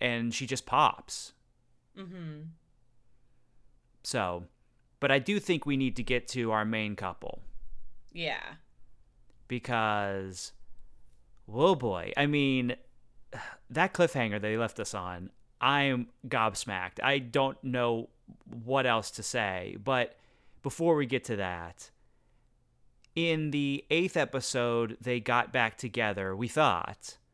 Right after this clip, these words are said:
Speaker 1: But then in the ninth episode, Mel is saying, "You know, you said all the right things, but I'm not sure if that's enough." And so
Speaker 2: Mm-hmm.
Speaker 1: there's a question of, "Wait, did they get back together or not?" And then they do, obviously,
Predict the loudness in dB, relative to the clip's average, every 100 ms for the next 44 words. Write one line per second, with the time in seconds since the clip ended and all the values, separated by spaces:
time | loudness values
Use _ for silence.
0 | _ _ _ _ _ 0 0 2 2 4
1 | 2 -2 -2 0 0 0 0 0 -2 -2
2 | 2 2 2 2 4 4 2 0 -2 -2
3 | -2 -4 -8 -4 0 0 0 2 4 4
4 | 2 0 0 0 2 0 -4 -2 2 2
5 | 0 -4 -2 -2 -2 -6 -4 -4 -2 -2
6 | -4 -4 0 4 4 4 2 2 -2 -6
7 | -10 -8 -2 0 0 0 0 2 2 0
8 | -2 -4 -4 -4 -6 0 2 2 0 -6
9 | 0 0 0 -6 -8 -8 -2 -2 -2 -4
10 | -2 0 0 0 0 -2 -2 -6 -18 _
11 | _ _ _ 2 4 4 2 4 4 4
12 | 2 2 0 0 -4 -8 -10 -14 -4 -4
13 | -4 -8 -10 -10